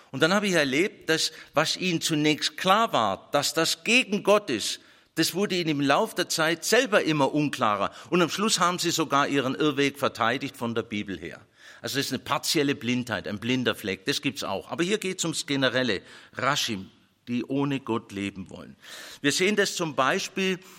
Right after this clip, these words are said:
beim Pharao. Was hat Gott doch alles aufgefahren, um den Mann auf den rechten Weg zu bringen? Also, ich, ich hab sowas noch gar nie erlebt. Sie? Sowas noch nie erlebt.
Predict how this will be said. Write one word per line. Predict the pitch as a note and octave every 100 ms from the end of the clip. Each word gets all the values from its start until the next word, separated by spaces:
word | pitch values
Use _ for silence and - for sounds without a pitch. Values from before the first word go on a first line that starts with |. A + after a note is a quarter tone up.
| - -
beim | - C#3 C#3+
Pharao. | C3+ D#3 E3+ B2+ G#2+ G#2
Was | C#3 - -
hat | G3+ - -
Gott | G#3 A3+
doch | F#3 E3+ -
alles | E3+ G3 E3 -
aufgefahren, | D3 E3+ - D#3 C#3 C#3+ C#3
um | C3+ B2+ -
den | C3+ D3 D3
Mann | A2 B2
auf | C3+ A#2 A2+
den | A2+
rechten | G2 G#2+ - A2+ F#2+
Weg | F2+ -
zu | -
bringen? | E2+ F2+ - - _ _ - - - - -
Also, | - C#3+ - A#2 - - _ _ - - _ _ _ _
ich, | - D#3+ C3+
ich |
hab | A2 -
sowas | B2+ G2 F#2+
noch | G2+
gar | G2 F#2+
nie | F#2
erlebt. | G2 E3 G3 -
Sie? | - D3+ G#3+ - _ _ _ _ _ _ _ _ _ _ -
Sowas | D3+ F3 G3
noch | F#3
nie | F3+
erlebt. | F#3 F3 D#3+ G#2 _